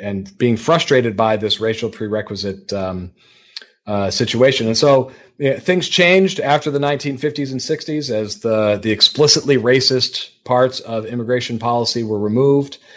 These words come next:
Uh, but that, of course, sets in motion a whole other set of, uh, of, of immigration policies that are racialized in very powerful ways. Uh, but yeah, I think this history links in with this, um, this racial paradox that I talk about, where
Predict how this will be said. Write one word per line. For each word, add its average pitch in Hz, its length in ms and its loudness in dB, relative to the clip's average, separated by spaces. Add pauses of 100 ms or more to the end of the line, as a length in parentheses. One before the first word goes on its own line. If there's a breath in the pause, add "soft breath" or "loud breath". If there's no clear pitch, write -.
(180 loud breath)
Uh, 113 100 4
but 120 80 0
that, 131 160 4
of 127 80 -6
course, 131 260 4
sets 131 240 0
in 127 80 -2
motion 123 300 0
a 110 60 -4
whole 123 200 4
other 131 140 0
set 110 380 -6
of, 98 420 -6 (420 soft breath)
uh, 101 40 -12
of, 101 920 -4
of 101 480 -2
immigration 123 480 4
policies 120 420 2
that 113 220 4
are 123 260 4
racialized 113 760 0
in 107 100 -10
very 110 240 0
powerful 110 460 -4
ways. 104 500 -4 (460 soft breath)
Uh, 104 260 -4
but 127 140 2
yeah, 160 160 6
I 120 80 4
think 135 220 0
this - 180 2
history 151 640 2
links 151 420 0
in 190 160 2
with 143 160 2
this, - 320 0
um, 117 720 -6
this 120 180 -8
racial 135 260 0
paradox 139 520 0
that 113 80 -4
I 107 80 -2
talk 110 260 -6
about, 104 240 -6
where 110 320 0